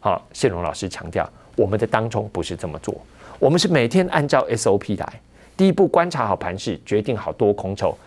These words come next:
一千多档股票，只找最有把握的一到两档，确认转折时果断出手，遵守纪律，理性操作，对不对？那这个地方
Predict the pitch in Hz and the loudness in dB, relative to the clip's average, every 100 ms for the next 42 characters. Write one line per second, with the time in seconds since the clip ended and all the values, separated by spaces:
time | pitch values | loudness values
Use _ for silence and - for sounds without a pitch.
0 | - - 196 185 175 165 147 123 80 82 | -8 -4 0 2 4 4 2 0 -4 0
1 | 113 - - 110 80 - 110 95 - 82 | 2 0 -4 -2 -2 0 0 0 0 -2
2 | 101 117 113 110 90 82 101 - - - | 0 -2 -2 0 0 0 -4 -6 -10 -10
3 | - 233 180 117 85 85 95 - 85 - | 2 4 4 2 0 0 -2 -2 -6 -2
4 | 110 78 80 90 85 101 87 - - 147 | 0 2 2 0 0 -4 -4 -8 0 0
5 | 139 82 82 104 101 - 98 78 - 85 | 2 -2 -2 0 -2 -4 -6 -6 -6 -8
6 | - 87 87 98 - _ _ 190 165 - | -4 -4 -2 -6 -8 _ _ 2 4 2
7 | - - - 147 139 - - 131 120 139 | -2 -18 -2 0 0 -4 2 4 4 2
8 | 123 127 | 2 0